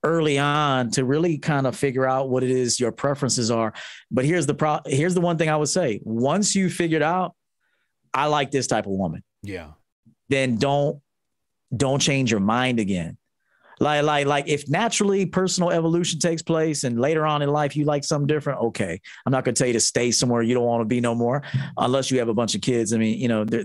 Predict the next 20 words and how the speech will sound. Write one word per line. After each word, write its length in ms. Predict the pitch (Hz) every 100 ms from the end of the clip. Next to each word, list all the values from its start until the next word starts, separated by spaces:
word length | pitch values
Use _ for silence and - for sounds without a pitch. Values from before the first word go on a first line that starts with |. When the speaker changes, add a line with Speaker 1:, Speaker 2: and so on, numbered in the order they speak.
| 120
Speaker 1:
you 120 | 107
know, 60 | 110
you 120 | 101
ma-, 100 | 143
you 140 | 135 131
got 140 | 139
responsibilities. 680 | 110 127 107 101 120 104 101 - - - _ _ _ -
But, 520 | 98 143 139 135 135 _ _ -
um, 540 | 139 127 120 113 113 - -
once 340 | 123 240 -
you've 220 | 254 156
made 320 | 135 143 156 147
a 40 |
determination, 720 | 135 - 147 139 143 - 139 - -
"This 320 | 160 349 -
works 320 | 123 120 -
for 220 | 98 82
me." 160 | 71 - _ _ _ _ _ _
Quiet 420 | - 214 156 117
women. 340 | 104 90 71